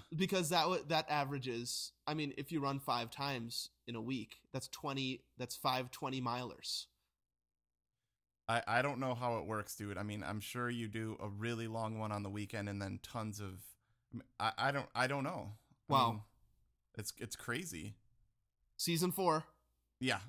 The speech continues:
Speaker 2: uh, right.
Speaker 1: <laughs>
Speaker 2: Sorry, I didn't, I wasn't trying to be like, "You're not amazing."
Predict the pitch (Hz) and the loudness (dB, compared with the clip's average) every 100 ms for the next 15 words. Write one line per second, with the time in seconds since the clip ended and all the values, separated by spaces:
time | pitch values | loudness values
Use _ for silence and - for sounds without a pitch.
0 | - 113 113 110 104 104 - - - 320 | -4 6 8 8 6 -6 -8 -10 -10 -10
1 | - - 294 - - 120 113 117 131 131 | -12 -6 -8 -8 0 4 6 4 4 0
2 | 127 - 127 123 117 - 117 110 101 101 | 0 -2 -2 -2 -4 -4 -4 -2 -4 -4
3 | 80 - 104 101 95 95 90 90 - | -4 -6 -4 -4 -4 -6 -8 -10 -8